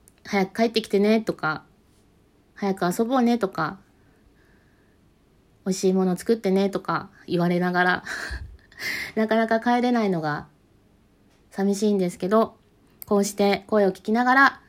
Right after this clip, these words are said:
元気をもらってます。はい、これはもう私のあくまで個人的な記録になります。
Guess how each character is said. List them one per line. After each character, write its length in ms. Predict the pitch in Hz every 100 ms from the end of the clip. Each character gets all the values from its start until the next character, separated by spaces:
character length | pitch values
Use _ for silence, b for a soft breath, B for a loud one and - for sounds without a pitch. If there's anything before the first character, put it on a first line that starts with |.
| _
元 200 | 190 175
気 120 | 165
を 40 | 156
も 120 | 170
ら 80 | 220
っ 80 | 233
て 120 | 240
ま 180 | 247 277
す。 140 | - _ _ B B B B B B B B B B B _ _ _ _ _ _ _ _ _
は 180 | - 185
い、 120 | 185 _
こ 120 | -
れ 80 | 170
は 140 | 180 175
も 120 | 165
う 40 |
私 280 | 160 208 202
の 200 | 214 -
あ 40 |
く 120 | 220 190
ま 100 | 170
で 180 | 151
個 140 | 160 170
人 180 | 185 196
的 200 | 196 202
な 160 | 196
記 120 | 190
録 380 | 185 190 196 190
に 180 | 190 185
な 100 | 185
り 120 | 185
ま 120 | 208
す。 200 | 240 -